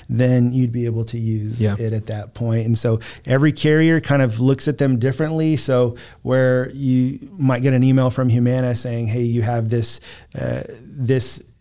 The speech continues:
Speaker 1: special enrollment period because of this disaster," and, and, you know, it may end up being that the next one,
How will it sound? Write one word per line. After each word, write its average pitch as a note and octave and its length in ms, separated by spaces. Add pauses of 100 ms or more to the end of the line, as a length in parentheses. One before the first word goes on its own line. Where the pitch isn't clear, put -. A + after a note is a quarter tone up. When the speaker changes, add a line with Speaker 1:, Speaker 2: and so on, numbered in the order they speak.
Speaker 1:
special C3 360
enrollment B2+ 360
period B2+ 240
because A#2 240
of A#2 80
this A2+ 140
disaster," C3 840 (320)
and, B2 300
and, B2+ 440 (440)
you C3 100
know, B2 260 (120)
it C#3 180
may C3+ 300
end B2+ 240
up A#2+ 320
being B2+ 540
that B2 180
the A#2+ 60
next D3 340
one, B2+ 520